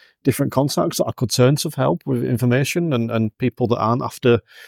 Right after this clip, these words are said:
money or wanting to buy. I'm sure, I mean, I'm sure they would let me buy something if I wanted to, but, you know, that I could ring up and say, "I've got this problem, what's your suggestion?" That they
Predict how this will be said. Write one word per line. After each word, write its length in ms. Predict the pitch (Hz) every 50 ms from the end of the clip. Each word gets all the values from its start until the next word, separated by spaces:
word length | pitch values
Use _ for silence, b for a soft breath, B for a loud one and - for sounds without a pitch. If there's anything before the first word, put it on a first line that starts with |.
| B B B
money 240 | - 113 117 143 156
or 180 | 151 139 127
wanting 220 | 127 120 131 143 123
to 140 | - - 117
buy. 160 | 117 127 135 -
I'm 120 | 127 110
sure, 140 | - - 90
I 40 | 85
mean, 80 | 85
I'm 80 | 78 85
sure 220 | - - 101 90
they 80 | 82 82
would 180 | 85 98 92
let 140 | - 95 71
me 80 | 82 90
buy 180 | 82 87 87
something 160 | 90 - 85 -
if 140 | - -
I 20 | 104
wanted 220 | 98 95 117 117
to, 100 | - 139
but, 180 | 107 110 113 - B B B B B B B
you 80 | B 156
know, 80 | 117 104
that 80 | 120
I 100 | 135 143
could 160 | - - 143
ring 200 | 117 123 123 120
up 80 | 120 117
and 60 | -
say, 100 | - 123
"I've 160 | 101 104 92
got 220 | - 113 107 90 -
this 140 | 107 95 -
problem, 440 | - - 113 104 95 95 90 87
what's 240 | 90 90 87 - -
your 80 | 107 92
suggestion?" 600 | - 107 92 95 95 95 - - - - 117 117
That 140 | 120 120 117
they 80 | 107